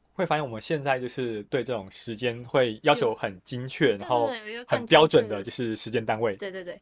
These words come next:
Speaker 1: 这件事情其实也是跟当初工业革命会有蛮大的关系的。
Speaker 2: 嗯。
Speaker 1: 嗯，因为，呃，最以前我们人类的生活是受，就在时间上是受太阳的影响。
Speaker 2: 嗯，嗯，嗯。
Speaker 1: 就是以前就日出而落，呃，日出而作。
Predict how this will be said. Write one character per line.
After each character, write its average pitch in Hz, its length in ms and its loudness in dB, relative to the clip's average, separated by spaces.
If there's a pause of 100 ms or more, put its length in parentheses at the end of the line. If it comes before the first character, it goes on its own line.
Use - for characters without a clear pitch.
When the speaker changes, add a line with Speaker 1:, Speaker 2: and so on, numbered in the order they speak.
Speaker 1:
这 160 140 -4
件 147 40 0
事 160 140 -4
情 117 160 -8
其 113 160 -10
实 110 320 -6 (460)
也 120 160 -4
是 175 240 -6
跟 135 680 -2 (300)
当 135 140 -4
初 135 160 -4
工 123 140 -2
业 131 120 -2
革 107 80 -2
命 110 140 -10
会 131 120 -4
有 101 140 -2
蛮 101 160 -8
大 117 140 4
的 95 80 -6
关 98 160 -8
系 98 160 -10
的。 - 140 -14
Speaker 2:
嗯。 220 360 -10 (120)
Speaker 1:
嗯， 120 280 -10
因 190 60 -2
为， 208 120 -2 (580)
呃， 147 320 0 (140)
最 190 160 2
以 123 60 0
前 113 380 -8
我 117 80 -8
们 98 380 -8 (280)
人 127 180 -4
类 170 100 2
的 120 80 0
生 123 220 -2
活 113 160 -2
是 123 240 -2
受， 107 540 0 (100)
就 147 100 0
在 147 120 2
时 - 180 -6
间 113 140 -4
上 107 260 -2
是 175 140 -4
受 139 120 4
太 131 140 4
阳 110 100 2
的 101 60 -8
影 90 100 -12
响。 98 160 -8 (380)
Speaker 2:
嗯， 285 140 -2
嗯， - 20 -2
嗯。 - 20 -12
Speaker 1:
就 131 120 -8
是 127 100 0
以 107 60 -4
前 107 240 -6
就 113 240 -2
日 151 80 2
出 127 200 -2
而 107 80 0
落， 113 300 2 (140)
呃， 110 360 -2
日 170 160 0
出 147 220 -2
而 120 220 0
作。 110 340 4